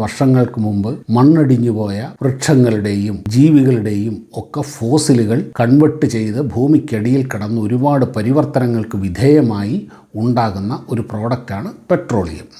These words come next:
അതുകൊണ്ടാണ് അതിനെ ഫോസിൽ ഫ്യുവൽ, ഫോസിൽ ഇന്ധനം എന്ന് പറയുന്നത്. അവ ഫോസിൽ ഇന്ധനങ്ങളായതുകൊണ്ട്,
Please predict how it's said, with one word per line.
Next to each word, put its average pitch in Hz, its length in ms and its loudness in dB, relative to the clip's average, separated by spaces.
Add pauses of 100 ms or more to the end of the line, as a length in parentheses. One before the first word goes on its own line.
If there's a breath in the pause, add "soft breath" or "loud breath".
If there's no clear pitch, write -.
(160)
അതുകൊണ്ടാണ് 131 500 0 (200)
അതിനെ 123 200 -4 (160)
ഫോസിൽ 202 560 2 (300)
ഫ്യുവൽ, 110 280 -4 (260)
ഫോസിൽ 170 440 2 (140)
ഇന്ധനം 107 340 -6 (140)
എന്ന് 95 180 -12
പറയുന്നത്. - 480 -20 (240)
അവ 175 160 6 (220)
ഫോസിൽ 214 420 2 (140)
ഇന്ധനങ്ങളായതുകൊണ്ട്, 113 1000 -2